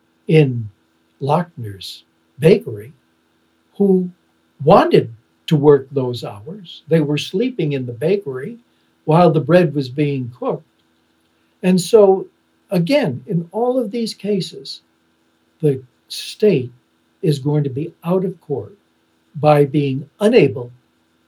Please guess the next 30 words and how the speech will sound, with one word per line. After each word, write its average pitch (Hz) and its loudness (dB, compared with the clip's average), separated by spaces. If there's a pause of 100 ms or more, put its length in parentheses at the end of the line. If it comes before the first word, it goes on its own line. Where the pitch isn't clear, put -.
(160)
to 156 -2
make 156 6
a 139 2
credible 139 -2
case. - -8 (520)
So 170 2
step 247 2
back, 160 0
and 147 -4
what 175 -2
have 170 -4
you 151 -2
done 131 -2
now? 101 -20 (460)
You've 170 2
looked 190 2
at 202 -4
the 170 -14
picture 143 -12 (460)
in 147 -2
the 143 -2
proper 165 -2 (260)
theoretical 139 0 (260)
way. 117 -10 (600)
You're 175 8
not 247 4 (180)
working 160 2
with 135 -2
a 127 -6 (100)
presumption 143 0